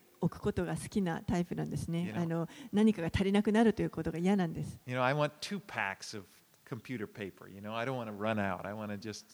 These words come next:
Speaker 2: you know.
Speaker 1: あの、コンピューターに使う紙もですね、いつも二束置いてあります。もうなんか、
Speaker 2: I just keep,
Speaker 1: なくなって
Speaker 2: you know.
Speaker 1: 買いに行くっていうのが嫌なんです。
Speaker 2: I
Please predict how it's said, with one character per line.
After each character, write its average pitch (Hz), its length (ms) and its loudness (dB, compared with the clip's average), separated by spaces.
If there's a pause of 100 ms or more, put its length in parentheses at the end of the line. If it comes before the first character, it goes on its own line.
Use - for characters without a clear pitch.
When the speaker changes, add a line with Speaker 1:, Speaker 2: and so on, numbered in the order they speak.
(160)
Speaker 2:
you 107 100 -12
know. 101 200 -10 (240)
Speaker 1:
あ 180 200 -4
の、 170 240 -2
コ - 120 0
ン 208 60 2
ピ 220 100 2
ュ 214 40 4
ー - 20 -16
タ 208 60 0
ー 180 40 2
に 175 120 2
使 180 220 -4
う 175 60 0
紙 214 300 2
も 202 100 4
で 160 80 0
す 151 120 -4
ね、 165 140 -2
い 220 140 2
つ 220 120 -2
も 170 120 4 (300)
二 - 220 2
束 165 360 2 (140)
置 175 100 8
い 175 40 4
て 160 120 0
あ 156 60 2
り 156 100 0
ま 160 120 4
す。 165 100 -4
も 175 100 4
う - 80 6
な - 0 -
ん 170 40 4
か、 180 60 4
Speaker 2:
I 180 60 4
just 170 120 2
keep, - 20 0
Speaker 1:
な 202 140 6
く 269 100 10
な 262 100 10
っ 254 40 6
て 214 120 6
Speaker 2:
you 196 140 8
know. 190 220 -2
Speaker 1:
買 247 200 8
い - 20 4
に 240 120 4
行 - 40 -6
く 247 80 6
っ - 20 -6
て 185 120 0
い - 20 0
う - 20 -2
の 170 80 -2
が 170 40 -4
嫌 180 200 2
な 165 80 0
ん 170 80 -6
で 160 100 -4
す。 - 100 -10
Speaker 2:
I 127 240 -2